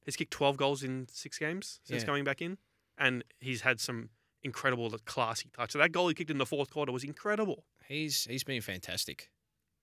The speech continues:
Speaker 2: in that, since he came back into the team. And he
Speaker 1: Exactly.
Speaker 2: wasn't even supposed to be in.
Speaker 1: No. And now he can't be dropped.
Speaker 2: He actually can't be dropped.
Speaker 1: Which is unfortunate for
Speaker 2: <laughs>
Speaker 1: Cunners, but I think Fogg's ahead of him.
Speaker 2: Well, and, and th-, th-, we're at a point where now if you have one bad game,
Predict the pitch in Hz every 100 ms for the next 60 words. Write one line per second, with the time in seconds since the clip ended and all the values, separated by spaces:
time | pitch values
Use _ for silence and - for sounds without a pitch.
0 | - 127 135 131 - 170 160 190 160 156
1 | 139 135 135 131 120 - 123 113 151 175
2 | 190 202 214 190 143 - 139 135 113 120
3 | 180 160 143 202 - _ _ _ _ _
4 | - 139 147 151 - 151 135 127 165 -
5 | - _ _ - 151 - 120 113 135 110
6 | 82 - _ _ _ 147 139 - - 156
7 | 151 139 156 170 170 143 143 120 131 120
8 | 123 123 127 131 147 - 131 127 131 156
9 | - 107 110 110 - 131 131 131 120 131
10 | 123 135 139 127 127 - 127 113 113 110
11 | 110 110 107 120 110 101 104 113 107 107
12 | 95 107 104 110